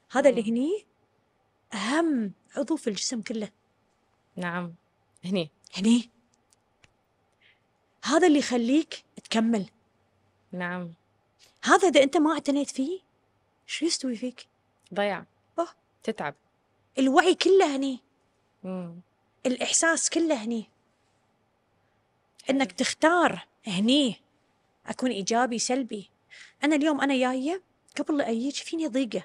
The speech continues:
Speaker 1: صدق، صدق.
Speaker 2: مم.
Speaker 1: طالعت أقول: "شو فيني؟ ما فيني شيء، شو الضيقة اللي فيني؟"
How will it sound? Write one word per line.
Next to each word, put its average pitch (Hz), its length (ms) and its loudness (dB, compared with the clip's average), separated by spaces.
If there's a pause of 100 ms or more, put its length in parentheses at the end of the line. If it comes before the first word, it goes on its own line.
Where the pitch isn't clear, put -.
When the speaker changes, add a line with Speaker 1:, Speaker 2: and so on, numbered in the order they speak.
Speaker 1:
صدق، - 280 -8
صدق. - 220 -12 (600)
Speaker 2:
مم. 202 280 -6 (460)
Speaker 1:
طالعت 320 440 -10
أقول: - 240 -10
"شو - 160 -8
فيني؟ 226 320 -10
ما - 320 -20
فيني 226 240 -12
شيء، 208 180 -16
شو - 180 -10
الضيقة 220 340 -6
اللي 202 120 -14
فيني؟" 226 340 -14